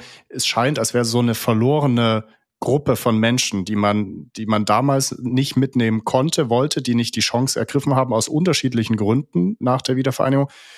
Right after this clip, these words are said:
Und heute sozusagen eher ja als der, du hast auch gesagt, so ein bisschen der Pro-, hast du nicht, also das Wort hast du nicht verwendet, der Problembär dargestellt werden und irgendwie, ne, wenn man sich vorstellt, wer auf der Straße steht bei Pegida und, und, dann ist es eher der Mann aus dieser Generation. Das hängt ja vielleicht irgendwie so ein bisschen miteinander zusammen.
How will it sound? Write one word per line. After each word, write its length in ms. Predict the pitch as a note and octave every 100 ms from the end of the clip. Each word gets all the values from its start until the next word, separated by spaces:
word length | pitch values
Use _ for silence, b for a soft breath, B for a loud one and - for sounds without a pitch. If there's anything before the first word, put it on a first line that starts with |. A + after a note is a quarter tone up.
| B
Und 300 | _ C#3 B2
heute 540 | A2+ B2 E3 - E3 E3+ - _ - - -
sozusagen 520 | C3 B2 C3 B2+ C3 - -
eher 240 | C3 D3
ja 200 | C3 A#2+
als 260 | A#2+ A#2+ -
der, 300 | A#2+ A#2 G#2 -
du 440 | A#2 A#2 F#2+ A#2+
hast 160 | A2+ -
auch 160 | A#2 -
gesagt, 240 | A#2 A2+
so 80 | A2+
ein 40 |
bisschen 420 | A2+ - A#2 A2 B B B
der 80 | -
Pro-, 220 | A2 - G#2+ -
hast 260 | - - -
du 40 |
nicht, 260 | G#2+ - -
also 200 | G2 F#2
das 220 | G2 -
Wort 160 | A#2
hast 180 | A2+ A2
du 40 | A2
nicht 80 |
verwendet, 260 | G#2 G#2+ G#2
der 80 | G2
Problembär 760 | - G#2+ G#2+ B2+ B2 A2+ A2
dargestellt 680 | G#2 G#2+ G#2+ G2 G#2+ G#2 -
werden 360 | G#2+ G#2 G#2+ G#2
und 260 | G#2+ G#2
irgendwie, 340 | G2 G#2 G2+ G#2
ne, 220 | G#2+ A2+
wenn 100 | G#2
man 140 | G#2
sich 140 | G2+ -
vorstellt, 400 | A2 - G#2+ G2
wer 160 | A2
auf 80 | A#2+
der 140 | - G#2
Straße 420 | - G2 G#2+ G#2
steht 320 | - G#2+ G2+
bei 200 | G2 G#2
Pegida 440 | - G#2 A2 A2
und, 220 | G#2+ G#2+ G#2
und, 140 | A2+
dann 120 | A2+
ist 140 | G#2+ A#2
es 120 | A2+
eher 220 | A#2 A#2
der 140 | A2
Mann 240 | G#2 A2+ A#2+
aus 160 | A2
dieser 260 | - A#2+ A2
Generation. 720 | G#2+ G#2 G2+ G2+ - C3 G#2
Das 180 | F#2+ -
hängt 200 | A#2+ A#2+
ja 60 | A2+
vielleicht 300 | - A2+ -
irgendwie 240 | A#2+ A#2
so 80 | G#2
ein 80 | G#2
bisschen 280 | A#2+ -
miteinander 520 | A2+ G#2+ G#2+ G#2 G#2+ G2+
zusammen. 400 | G#2 G#2+ A2+